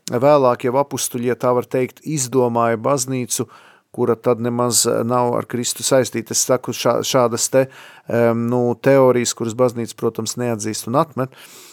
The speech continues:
bet ja mēs skatāmies tā dziļāk, tad mēs redzam, ka Jēzus jau pašā sākumā izvēlējās divpadsmit apustuļus, kas, protams, ir, ā, šis skaits nav nejaušs,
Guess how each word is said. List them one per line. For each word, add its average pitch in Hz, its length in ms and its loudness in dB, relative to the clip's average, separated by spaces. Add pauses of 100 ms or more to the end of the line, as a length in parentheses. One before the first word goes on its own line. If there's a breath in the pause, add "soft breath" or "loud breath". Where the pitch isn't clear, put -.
(160 loud breath)
bet 123 160 0
ja 151 60 2
mēs 139 220 0
skatāmies 135 480 -2
tā 120 160 2
dziļāk, 139 560 2
tad 127 120 -10
mēs 123 160 -6
redzam, 127 280 -2
ka 123 120 -6
Jēzus 135 420 0
jau 120 120 0
pašā 127 340 -4
sākumā 139 560 0 (600 soft breath)
izvēlējās 123 680 2
divpadsmit 135 480 -4
apustuļus, 151 680 -2
kas, - 160 -8
protams, 131 580 -4
ir, 127 160 0
ā, 123 100 4 (540 loud breath)
šis - 240 -4
skaits 131 460 0
nav 120 420 0
nejaušs, 156 760 0